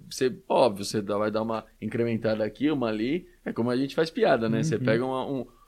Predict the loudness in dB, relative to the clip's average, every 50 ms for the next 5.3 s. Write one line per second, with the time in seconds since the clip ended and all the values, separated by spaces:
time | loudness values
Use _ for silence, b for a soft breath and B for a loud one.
0 | b -6 -2 0 0 2 0 0 2 4 6 6 6 8 8 8 6 6 4 2
1 | 0 -2 -2 2 2 2 2 2 -2 -4 -6 -4 -2 -2 0 0 -2 -2 -2 -2
2 | -2 0 2 2 2 0 0 0 0 0 0 0 0 0 0 0 2 0 2 2
3 | 2 0 -2 -2 -2 0 0 0 -2 -2 -2 -2 -2 0 -2 -4 -4 -2 -2 0
4 | 0 0 0 0 2 2 2 2 0 -2 -2 -4 -4 -4 -4 0 0 0 0 2
5 | 2 2 2 2 0 -4